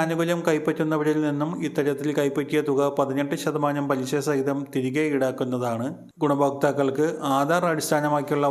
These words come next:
വാർഷിക മസ്റ്ററിംഗ് ഉണ്ടായിരിക്കുന്നതാണ്. ആയിരം രൂപ പ്രതിമാസം ലഭിക്കുന്ന ഈ വീട്ടമ്മ പെൻഷനുള്ള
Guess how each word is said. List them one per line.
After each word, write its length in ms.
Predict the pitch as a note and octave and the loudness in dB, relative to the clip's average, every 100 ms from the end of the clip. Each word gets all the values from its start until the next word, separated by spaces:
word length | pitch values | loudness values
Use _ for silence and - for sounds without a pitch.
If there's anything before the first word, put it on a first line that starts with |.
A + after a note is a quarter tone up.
| C#3 | 2
വാർഷിക 440 | C3+ C3+ D#3+ D#3+ E3 | 2 0 -2 0 0
മസ്റ്ററിംഗ് 480 | C#3 - C3+ D#3 C3 D3 | -2 -2 -2 -2 -4 -2
ഉണ്ടായിരിക്കുന്നതാണ്. 840 | C3+ B2+ A#2+ B2 B2 A#2 A2 G#2 G#2 - - - C#3 | 0 2 0 -2 -2 -2 -2 -4 -8 -14 -14 -2 2
ആയിരം 260 | C#3+ C#3+ C#3+ | 2 2 2
രൂപ 180 | C#3+ C#3+ C#3+ C#3+ | 2 2 0 -2
പ്രതിമാസം 460 | C#3 C#3+ C#3+ C#3 D3 | 0 2 2 2 2
ലഭിക്കുന്ന 480 | C#3+ C3+ C#3+ C#3+ D3 D3+ D3 | 2 2 2 2 0 0 0
ഈ 20 | D3 D3 C#3+ | -2 -4 0
വീട്ടമ്മ 360 | C#3 C3 D3 D3 D3 | 0 2 2 2 0
പെൻഷനുള്ള 560 | D3 C#3 C#3+ C#3+ C#3 | -2 -2 -2 0 2